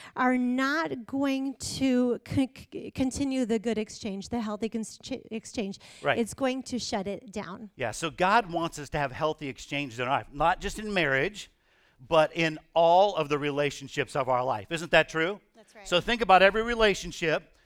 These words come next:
Speaker 2: that you've got in your life right now. God wants you and me to have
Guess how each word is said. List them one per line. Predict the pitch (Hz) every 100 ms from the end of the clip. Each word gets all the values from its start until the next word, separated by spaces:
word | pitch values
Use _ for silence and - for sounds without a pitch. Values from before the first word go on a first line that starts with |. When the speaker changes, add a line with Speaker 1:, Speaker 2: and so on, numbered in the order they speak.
| -
Speaker 2:
that | 160 -
you've | 190 202 151
got | 180 196 170
in | 175
your | 180
life | 185 185 208 165
right | 147
now. | 123 107 110 143 _ _ _ _
God | - 175 220
wants | 202 190 190 -
you | 170 147 139 170 - -
and | 165 196 208
me | 175 135 135 143 _
to | 156 139
have | 160 143 135